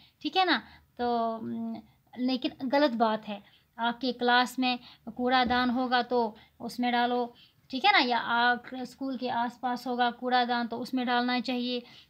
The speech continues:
घर में अगर आप फल खाओगे तो उसका जो, अ, छिलका है वो किस में डालना चाहिए? कूड़ेदान में डालना चाहिए। अच्छा, और जो सब्जियों के छिलके हैं,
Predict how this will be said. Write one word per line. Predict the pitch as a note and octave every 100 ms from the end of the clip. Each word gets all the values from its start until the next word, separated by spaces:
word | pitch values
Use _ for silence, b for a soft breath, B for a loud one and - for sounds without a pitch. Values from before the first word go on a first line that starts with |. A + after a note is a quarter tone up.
| A3+
घर | B3+ C4+
में | C4+ C4 C4 _ -
अगर | B3+ C4 C4 - -
आप | B3+ A#3+
फल | - C#4
खाओगे | C#4 A#3 B3 A#3+ G#3+ G3+ - _ _ _ _ _ _ _ - A#3
तो | C4
उसका | C#4 - D#4+ D4+
जो, | C#4 C#4
अ, | A#3 B3 B3 B3 B3
छिलका | - C#4 C4 C#4+
है | C4 C4
वो | C4+
किस | C#4+ C#4+
में | D4+
डालना | D4 D4 D4+
चाहिए? | D#4+ D#4 G#4+ C#5+ B B B -
कूड़ेदान | B3+ C4 A#3+ B3 A#3+
में | A#3
डालना | A3 A3 A3
चाहिए। | G#3+ G#3+ G#3 G3+ G#3 B B B B
अच्छा, | G#3+ G3+ G3+ B B -
और | D4+ F4 D#4 B -
जो | D4+
सब्जियों | - C#4+ D4 E4+ F#4+
के | D#4+ C#4+
छिलके | - C#4+ A#3 A#3+
हैं, | G#3+ G3